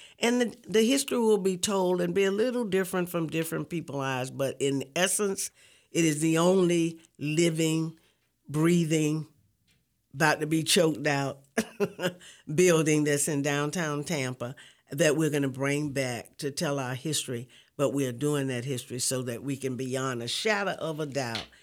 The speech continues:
and I always like to make sure I say the words the way we agree, restoring our history to inspire future generations.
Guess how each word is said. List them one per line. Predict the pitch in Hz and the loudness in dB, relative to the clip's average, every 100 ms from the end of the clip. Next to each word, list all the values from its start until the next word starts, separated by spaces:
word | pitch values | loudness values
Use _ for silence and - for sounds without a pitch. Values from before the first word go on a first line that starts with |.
| _ _ | _ _
and | 127 135 | -6 -4
I | 135 | -2
always | - 147 151 147 147 | -2 -2 0 0 -2
like | 131 107 | -4 -4
to | |
make | 131 131 | -6 -6
sure | - 131 | -6 -6
I | 113 | -4
say | - 196 180 | -2 0 0
the | |
words | 175 156 151 147 | -2 -2 -2 -2
the | 143 | -4
way | 135 | -4
we | 135 135 131 | -4 -2 -4
agree, | 120 127 110 107 - _ - | -4 -4 -4 -8 -14 _ 0
restoring | 143 139 - 185 170 160 151 | 2 4 2 2 2 2 0
our | 135 | -2
history | 139 147 131 131 | -2 -4 -6 -8
to | - 151 120 - | -6 -4 -4 -2
inspire | 143 135 131 - - 160 113 101 _ _ _ | 0 0 -4 -8 -2 -2 -2 -8 _ _ _
future | 165 135 139 | -2 -2 -4
generations. | 120 127 123 117 110 110 95 104 | -2 -2 -2 -4 -6 -6 -10 -12